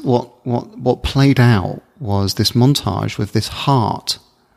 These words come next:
this heart beating in this boom, boom, boom, boom. And they pl-, they had a coronary artery in the shape of the Thames.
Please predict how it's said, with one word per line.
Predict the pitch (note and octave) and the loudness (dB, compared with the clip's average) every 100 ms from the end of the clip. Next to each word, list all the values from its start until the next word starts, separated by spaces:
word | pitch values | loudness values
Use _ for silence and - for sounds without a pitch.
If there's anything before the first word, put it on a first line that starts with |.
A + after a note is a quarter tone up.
| _ _ _ _ _ _ - | _ _ _ _ _ _ -6
this | G#2+ | -4
heart | - - D#3 A#2 - - | -4 0 2 2 -2 -2
beating | A#2 A#2+ - G#2 G2+ - - | -2 0 -2 -4 -6 -10 -4
in | A2 | 0
this | G#2 - | 0 0
boom, | A#2 G#2 | -2 0
boom, | A2 G2 E2 - _ | 0 0 -2 -12 _
boom, | A2 | -4
boom. | F#2+ G#2+ F#2+ E2+ - - - - - | 2 0 0 -4 -16 -20 -20 -16 0
And | A#2+ B2 A2+ - _ | 4 4 2 -4 _
they | - A#2+ | 0 2
pl-, | - - D3+ - | 2 -2 -2 -2
they | B2+ | -2
had | - E3+ E3 | -2 -6 -6
a | |
coronary | - - - E3+ C#3+ A#2+ | -8 -8 -4 0 2 2
artery | C#3 E3+ F#3 - G2 F#2 A2 - _ _ _ - | 2 0 -4 -8 -8 -6 -8 -8 _ _ _ -2
in | |
the | A2 | 0
shape | - - C#3+ | 0 0 -2
of | A#2 | -4
the | A2 | -8
Thames. | - - F3+ C3+ F#2+ F#2+ | -8 -10 -8 -6 -8 -10